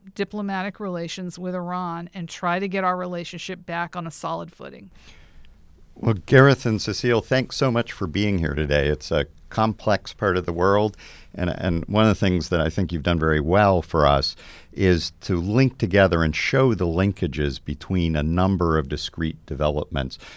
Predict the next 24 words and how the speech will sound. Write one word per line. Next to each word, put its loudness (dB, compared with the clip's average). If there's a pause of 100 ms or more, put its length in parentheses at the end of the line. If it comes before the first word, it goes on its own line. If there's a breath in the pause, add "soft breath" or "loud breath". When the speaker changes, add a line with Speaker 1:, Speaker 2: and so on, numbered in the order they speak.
(140 loud breath)
Speaker 2:
uh, 4
which -2
seen 2
in 2
isolation, 0
you -4
don't -4
really 0
understand -2
the -6
bigger -2
picture -4
that, -4 (380 loud breath)
that 0
is -2
emerging -2
here. -8
So -8
thank 4
you -2
both 2
for -6
being 0
here. -6